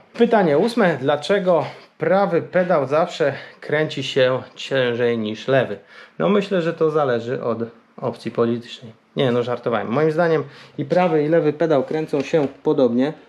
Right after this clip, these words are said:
Trudno tu wykonać testy jakieś wiarygodne organoleptyczne, ale powiedzmy, że na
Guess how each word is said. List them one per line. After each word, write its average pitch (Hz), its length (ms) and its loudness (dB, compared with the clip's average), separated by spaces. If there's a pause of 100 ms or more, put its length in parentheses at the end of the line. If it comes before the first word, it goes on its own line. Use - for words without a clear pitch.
(140)
Trudno 147 360 0
tu 143 220 -2
wykonać 123 520 0 (160)
testy 135 340 -2
jakieś 120 360 0
wiarygodne 123 540 2 (360)
organoleptyczne, 127 920 0
ale 127 160 -2
powiedzmy, 131 340 -2
że 127 100 -4
na 120 180 -2